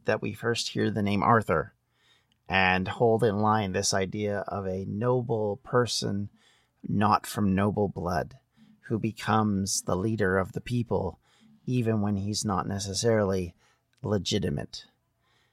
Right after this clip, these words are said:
And so again, it harkens back to this whole argument about Kynan, but it also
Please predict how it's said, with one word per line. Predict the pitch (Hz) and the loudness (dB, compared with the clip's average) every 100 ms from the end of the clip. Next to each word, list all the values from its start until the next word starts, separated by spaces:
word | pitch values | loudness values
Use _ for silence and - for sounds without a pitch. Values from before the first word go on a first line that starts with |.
| _ _ | _ _
And | - 104 | 2 4
so | - 101 | 4 4
again, | 101 120 127 110 95 92 | 6 6 6 4 2 0
it | - | -2
harkens | 95 98 95 104 98 | 6 6 6 0 2
back | 107 107 - | 4 4 2
to | |
this | 104 101 | -2 0
whole | - | 0
argument | 101 98 107 98 | 2 2 -2 -2
about | 98 - _ - | -4 -6 _ -6
Kynan, | 139 120 113 - _ _ - 139 | -2 0 0 -4 _ _ -18 -2
but | 127 | 0
it | 113 | 2
also | 101 143 151 123 117 | 4 4 4 2 2